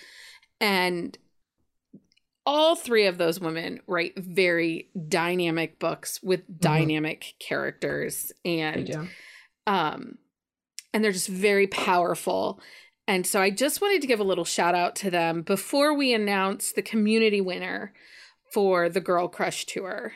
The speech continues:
Speaker 1: So, Leah, who was our community, community winner for the Girl Crush Tour? Because there's no shock in this, like, none.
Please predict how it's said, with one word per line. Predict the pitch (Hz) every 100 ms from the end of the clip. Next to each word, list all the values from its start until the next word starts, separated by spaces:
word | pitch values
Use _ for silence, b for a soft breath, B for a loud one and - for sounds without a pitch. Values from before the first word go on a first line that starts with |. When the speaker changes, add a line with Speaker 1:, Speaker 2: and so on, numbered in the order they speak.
| -
Speaker 1:
So, | - 226 196
Leah, | 196 196 185
who | 269
was | 269 240
our | 196
community, | - 214 220 208 202 196 _ _ _ _ B B B B B
community | - 247 240 233 214
winner | 202 180 180
for | - 190
the |
Girl | 175 165 170
Crush | 170 160 -
Tour? | - -
Because | 196 277 240
there's | 262 214
no | 233 233
shock | 226 - 170 170
in | -
this, | - - - 220
like, | 202 - B B B B
none. | 196 180 -